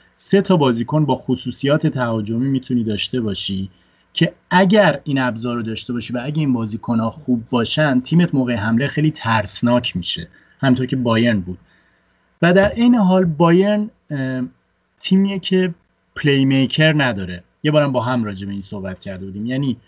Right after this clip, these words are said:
اه، پلی میکر به معنی بازیکنی با خصوصیات مثلاً ژاوی. راجع به گواردیولا هم که گفتی، خیلی، اه، در واقع، اه،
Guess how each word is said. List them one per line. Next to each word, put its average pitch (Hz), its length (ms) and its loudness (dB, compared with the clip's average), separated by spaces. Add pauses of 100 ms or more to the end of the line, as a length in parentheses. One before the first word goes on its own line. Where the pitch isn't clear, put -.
(400)
اه، 131 220 -8
پلی 147 260 0
میکر 147 380 2
به 151 120 -2
معنی 139 380 0
بازیکنی 123 580 -2
با 139 120 -2
خصوصیات 123 600 -6
مثلاً 113 420 -2
ژاوی. 98 500 -4 (760)
راجع 151 220 4
به 185 80 6
گواردیولا 147 640 4
هم 147 80 -2
که 147 120 -6
گفتی، 143 340 -4
خیلی، 175 400 0
اه، 135 640 -4
در 131 180 0
واقع، 135 240 -2
اه، 151 320 -4